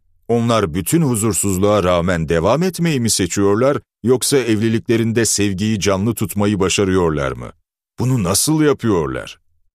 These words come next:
Aslında bu beyin sorduğu sorular, bugün evlenip boşanan binlerce insanın uğraştığı sorular.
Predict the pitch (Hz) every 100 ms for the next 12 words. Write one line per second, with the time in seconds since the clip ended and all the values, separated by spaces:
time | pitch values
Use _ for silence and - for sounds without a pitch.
0 | _ _ 87 95 107 98 92 80 127 98
1 | 85 78 - 82 78 87 - 78 67 80
2 | 117 - _ _ 185 170 170 - 113 117
3 | 123 - 98 - 92 87 78 101 104 151
4 | 147 143 120 - 110 101 90 85 76 -
5 | 82 73 78 71 65 57 -